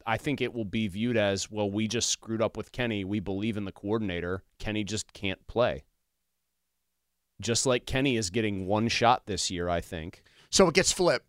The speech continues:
Speaker 1: To do it. Yes, it's the exact inverse situation.
Speaker 2: Last year it was
Speaker 1: "Kenny, we're gonna get you a real coordinator, and if it doesn't work this year coming up, it'll be Arthur, we'll get you a real quarterback."
Speaker 2: So Kenny struggles in twenty twenty-three are the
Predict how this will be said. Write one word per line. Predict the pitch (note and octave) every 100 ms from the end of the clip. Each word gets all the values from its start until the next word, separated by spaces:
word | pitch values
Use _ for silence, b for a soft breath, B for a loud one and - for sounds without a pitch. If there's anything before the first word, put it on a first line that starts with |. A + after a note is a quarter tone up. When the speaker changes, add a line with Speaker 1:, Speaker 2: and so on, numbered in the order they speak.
| _ -
Speaker 1:
To |
do | A#2 A#3
it. | E2+
Yes, | C#3 G2+ G2+
it's | -
the | A#2+
exact | G2 B2 A#2+ -
inverse | B2+ A2+ A2+ -
situation. | G#2+ - G#2+ A#2+ - C#3+
Speaker 2:
Last | F3 F3+ -
year | D#3+ D#3
it | C#3+
was | C#3+ C3+ B2+ B2 A2+ - -
Speaker 1:
"Kenny, | C#3+ D3
we're | C#3
gonna | C3+ C3
get | C3 C#3
you |
a | B2 -
real | G#2 C3 C3
coordinator, | - B2+ B2 C3+ C3+ C#3+ E3+ - _ _
and | A#2
if | A2
it | G2
doesn't | A#2+ A#2+ B2+
work | C3 F#2+
this | C3 C#3
year | B2+
coming | A#2 B2 A2+
up, | A2+ -
it'll | F#2+
be | A2
Arthur, | A#2 A#2+ C3+
we'll | A#2+
get | A2 G#2+ A#2
you |
a | G#2
real | G2 G2
quarterback." | - C3 D#2 D#2 - _ _
Speaker 2:
So | - C3 - -
Kenny | F3+ F3+ D#3+
struggles | - E3+ D#3 C3
in | C3+
twenty | - D3+ C3+
twenty-three | - C#3 B2+ A#2+ A2+ - _ _ _ _ D#3 E3 D#3 B2+
are | A2+
the | A2 A2 G#2+